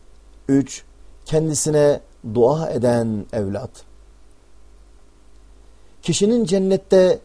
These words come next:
derecesi yükselir. Adamcağız, "Bu nereden geldi?" diye sorar. Kendisine, "Çocuğunun senin için istiğfar etmesinden." denir.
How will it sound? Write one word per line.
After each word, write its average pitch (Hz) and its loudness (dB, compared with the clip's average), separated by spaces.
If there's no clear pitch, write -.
derecesi 135 4
yükselir. 101 -6
Adamcağız, 135 -2
"Bu 202 4
nereden 220 6
geldi?" 139 4
diye 113 -2
sorar. - -8
Kendisine, 135 -2
"Çocuğunun 170 0
senin 208 0
için 170 -4
istiğfar 151 0
etmesinden." 143 -2
denir. - -8